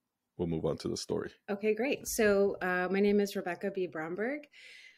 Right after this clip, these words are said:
Speaker 2: I live in Atlanta, Georgia, and I am a healing coach and business coach. So I integrate both of those things together. And I was inspired just to reach out to you because I, I realized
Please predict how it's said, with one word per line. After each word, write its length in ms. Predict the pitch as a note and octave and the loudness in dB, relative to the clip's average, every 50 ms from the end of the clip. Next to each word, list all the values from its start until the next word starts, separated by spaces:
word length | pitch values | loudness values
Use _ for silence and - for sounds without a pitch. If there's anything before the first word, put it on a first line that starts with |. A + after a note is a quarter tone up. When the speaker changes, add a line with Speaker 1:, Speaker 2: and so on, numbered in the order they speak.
| _ _ _ | _ _ _
Speaker 2:
I 100 | - G3+ | -2 0
live 200 | G3 G3 F#3+ F3+ | 2 2 2 2
in 80 | F#3+ F#3+ | 2 0
Atlanta, 380 | - - D#3+ D#3+ D3+ C#3+ A#3+ | 0 -2 -2 -4 -2 -2 -2
Georgia, 560 | G#3 - F#3 E3 D#3 D3 F3+ F#3+ F#3+ A3+ B3+ B3 _ _ _ _ _ _ _ _ _ | -2 0 0 0 0 0 0 0 -2 -2 -4 -8 _ _ _ _ _ _ _ _ _
and 560 | - G3+ F#3+ F#3+ F#3+ F#3+ F#3 F3+ F3+ F3+ F#3 F#3 - - | 0 2 4 4 4 4 2 2 2 0 0 -2 -4 -6
I 260 | F#3 F#3+ G3+ A3 B3 - - | -2 0 0 2 2 0 0
am 340 | F3+ F3+ F3 F3 F3+ G3 F#3+ G3+ - | 0 0 0 0 -2 -2 -4 -4 -4
a 500 | F3+ E3+ E3 E3 E3 D#3+ D#3+ E3 E3+ - | -4 -4 -2 -2 -2 -4 -4 -4 -6 -10
healing 380 | - - C4 C#4+ C4 A3 G3 F3+ | -10 -4 -2 2 2 2 2 2
coach 560 | - - E3+ D#3+ E3+ G#3+ G#3+ - - - - _ - | 0 -4 -4 -2 -2 -2 -4 -6 -10 -12 -12 _ -6
and 360 | F#3 F3+ F3+ F3 F3 E3+ E3+ | -4 -4 -2 -2 -4 -4 -4
business 360 | - F3 D#3+ - D#3+ C#3 - | -4 -4 -4 -6 -8 -8 -8
coach. 440 | - - - - - _ - - - _ | -10 -12 -14 -14 -14 _ -18 -18 -18 _
So 220 | - - - F3 E3+ | -12 -8 -4 -4 -4
I 40 | |
integrate 440 | - - E3 - F3+ D#3+ E3+ E3 D3 | -4 -4 -6 -8 -6 -4 -4 -4 -4
both 180 | - E3 D#3 - | -6 -8 -8 -8
of 80 | F3 | -8
those 460 | D#3+ E3 D#3+ D#3+ D#3+ D#3 - - - - _ _ | -6 -6 -6 -6 -6 -6 -8 -12 -12 -14 _ _
things 300 | - E3+ D3+ D#3+ C#3+ - | -6 -6 -4 -6 -6 -8
together. 540 | - D#3+ C3+ C#3 C#3 C3+ D3 E3 G#3 B3 C4 _ _ _ _ _ _ _ _ _ _ _ _ _ - | -12 -10 -8 -8 -6 -4 -4 -4 -6 -6 -8 _ _ _ _ _ _ _ _ _ _ _ _ _ -6
And 600 | F#3 F3+ F3 F3 F3 E3+ E3+ E3+ E3 E3+ E3+ E3+ - - - _ | -4 -2 -2 0 -2 -2 -2 -4 -4 -4 -6 -6 -10 -14 -8 _
I 100 | G3+ G#3+ | 0 2
was 240 | A#3+ C4 C4 B3 B3 | 2 2 2 2 2
inspired 720 | A#3 A#3 A#3 - - F#3 F3+ F#3+ G3+ G3+ F3+ E3 D#3 D3 | 0 0 0 0 0 0 2 2 2 2 0 0 -2 -4
just 260 | - D#3+ C#3+ - - - | -8 -8 -8 -8 -10 -8
to 500 | - E3+ D#3+ D#3 D#3 D3+ D3 C#3+ D3 C#3+ - - - - - - - - - - - | -6 -4 -2 -2 -2 -2 -2 -2 -4 -6 -10 -14 -16 -18 -18 -18 -18 -18 -20 -8 -2
reach 180 | F#3 F3 E3+ - | -2 -2 0 0
out 140 | F3 E3 E3 | -2 -2 -2
to 100 | - F3+ | -2 0
you 120 | F3+ F#3 | 0 0
because 360 | F3 E3 D3 - E3 D#3 D3 D3+ | 0 -2 -6 -4 -4 -4 -2 -2
I, 200 | D3+ D3 C3+ C#3 - _ - | -4 -4 -4 -6 -12 _ -10
I 40 | D#3 | -8
realized 720 | D#3+ D#3 D#3+ E3 E3+ E3 D#3 D3 D3 C#3+ C#3 C#3 - - | -6 -6 -4 -4 -4 -2 -2 -2 -2 -4 -4 -6 -10 -14